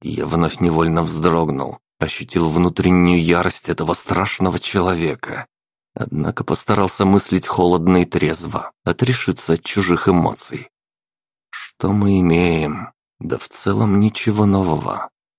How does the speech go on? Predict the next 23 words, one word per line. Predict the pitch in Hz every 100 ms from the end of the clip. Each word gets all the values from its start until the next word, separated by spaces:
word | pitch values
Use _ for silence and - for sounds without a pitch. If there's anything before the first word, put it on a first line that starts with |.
| _ -
Те | - 76
же | 98
проблемы, | - - 82 78 78 85 67
что | - -
прозревал | - 92 92 107 92 85 92
изначально. | 92 98 98 - - - - - _ _ _ -
Долги | - 73 85 92 123
частично | - - - - - 101
погашу, | - 90 87 - - 82 82 85
что | - - 87
неплохо. | 92 - 87 - - - - _ -
И | 92
что | - - 104
отпустят | - - 101 - 95
Брана | 90 92 87 92
с | -
Пронырой, | - 95 95 87 85 78
тоже | - 143 123 90 78
хорошо. | - 98 98 - - - - _ _ _ _ -
С | -
татуировками | - - 90 92 123 120 - 110
поможет | 104 104 104 104 95
старик. | - - 90 87 82 - - - -